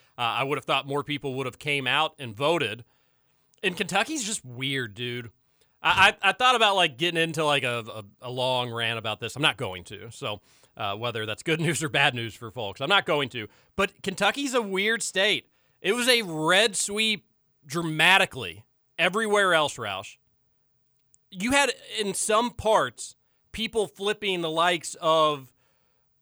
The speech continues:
a hundred, almost a hundred thousand votes between, like, people voting for Republicans every step of the way, except for governor. There was almost a hundred thousand people,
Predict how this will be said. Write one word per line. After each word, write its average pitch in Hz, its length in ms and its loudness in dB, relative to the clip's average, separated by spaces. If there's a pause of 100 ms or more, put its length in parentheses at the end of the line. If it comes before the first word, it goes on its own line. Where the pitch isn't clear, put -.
(1120)
a 180 60 2
hundred, 240 380 0 (180)
almost 262 280 2
a 233 40 0
hundred 233 260 0
thousand 220 320 2
votes 214 480 -2 (120)
between, 208 360 0
like, 180 260 0 (280)
people 220 320 -4
voting 202 440 2
for 180 140 -4
Republicans 180 760 -2
every 185 280 -2
step 202 280 -4
of 180 60 -6
the 165 80 -8
way, 135 480 -2 (300)
except 170 360 -4
for 170 100 -6
governor. 127 500 -6
There 180 100 -4
was 185 100 -2
almost 185 360 -2
a 151 60 -6
hundred 214 280 -6
thousand 202 300 0
people, 143 460 -8